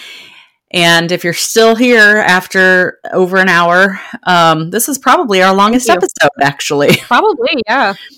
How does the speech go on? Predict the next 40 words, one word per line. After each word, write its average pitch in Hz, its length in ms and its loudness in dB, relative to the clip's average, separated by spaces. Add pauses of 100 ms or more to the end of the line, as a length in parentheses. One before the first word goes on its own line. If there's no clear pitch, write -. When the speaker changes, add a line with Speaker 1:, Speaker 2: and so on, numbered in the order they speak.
(500)
Speaker 1:
Uh, 208 200 4
Christian, 359 480 0
actually, 170 480 0
who 170 140 0
is 156 340 0
Abigail's 156 680 -2
youngest 151 920 -6 (160)
brother 135 420 0
and 131 300 -4
my 131 100 -4
youngest 127 400 -8
child, 190 380 -2 (960)
the 226 160 2
other 233 160 2
day 220 100 2
was 202 140 0
asking 190 320 -2
me, 175 100 -4
"What's 269 240 -8
the 294 80 -4
longest 254 400 -2
episode 226 460 -8
you've 208 100 -10
ever 214 200 -8
done?" 220 300 -6
And 143 140 -8
I 139 80 -8
said, 143 560 -8
"Well, 165 240 -10
we 226 120 -6
had 185 220 -10
two 190 460 -2
that 185 140 -4
were 160 180 -10
one 247 340 -2
minute, 208 380 -4 (240)
or 156 160 -2 (100)
one 233 340 -2
<laughs> - 40 -12
hour 208 580 2